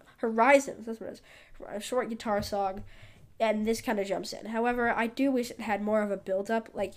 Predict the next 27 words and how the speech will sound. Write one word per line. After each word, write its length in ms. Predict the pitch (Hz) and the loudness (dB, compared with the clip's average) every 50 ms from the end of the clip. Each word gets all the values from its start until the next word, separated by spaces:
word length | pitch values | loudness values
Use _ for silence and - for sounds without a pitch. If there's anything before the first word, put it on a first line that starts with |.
| - | -2
you 80 | - 254 | 2 4
know 140 | 254 254 254 | 4 4 4
how 220 | 254 240 226 202 | 4 2 2 2
all 320 | - - 202 208 214 220 220 | 2 2 4 6 6 4 4
prog 340 | 220 - 220 202 202 208 208 | 2 0 2 4 4 4 2
epics 380 | 196 196 202 196 196 - - - | -2 -2 -2 -4 -4 -4 -8 -8
ever 380 | - 185 202 220 214 233 254 247 - - - - - - - | -6 -4 -2 0 -2 -2 -2 -6 -14 -20 -20 -20 -20 -18 -8
have 420 | - 214 202 196 190 202 - - 196 | 0 2 2 4 2 0 -2 -6 -2
that 380 | 208 185 185 185 196 - - - _ _ - | 0 0 2 2 0 -2 -4 -8 _ _ -8
have 360 | 226 214 214 226 214 202 208 | -6 -4 -2 -2 -2 -2 -4
that 320 | 208 208 190 185 170 - - _ _ - | -4 -2 -2 -2 -2 -6 -8 _ _ -4
intro, 500 | 208 220 220 208 - 214 185 170 175 170 | -2 -2 -2 -2 -2 -2 -2 0 -2 -4
the 120 | 180 220 | -4 -6
coming 340 | 214 - 233 202 202 202 202 | -8 -6 -4 -4 -2 -4 -4
from 280 | 202 - 202 185 165 - - | -4 -4 -4 -4 -4 -6 -10
a 120 | - 202 | -10 -10
quiet 460 | - - - - 208 208 214 208 - | -10 -8 -2 0 2 2 2 0 -2
noise 480 | 214 208 190 190 196 202 208 214 214 214 | -2 -2 -2 0 0 0 0 0 -2 -4
and 180 | 202 185 185 | -6 -6 -6
the 40 | 185 | -8
b-, 180 | 190 202 208 208 | -10 -12 -12 -14
build, 640 | 247 196 185 208 202 196 202 202 202 202 202 196 190 | -12 -8 -2 0 2 2 2 2 2 0 0 -2 -4
and 100 | 190 190 | -6 -6
then 140 | 196 185 | -6 -6
they 100 | 185 196 | -6 -6
go 180 | 196 196 196 196 | -4 -2 -2 -2
into, 340 | 190 214 214 202 196 180 | -2 -2 -2 -4 -4 -4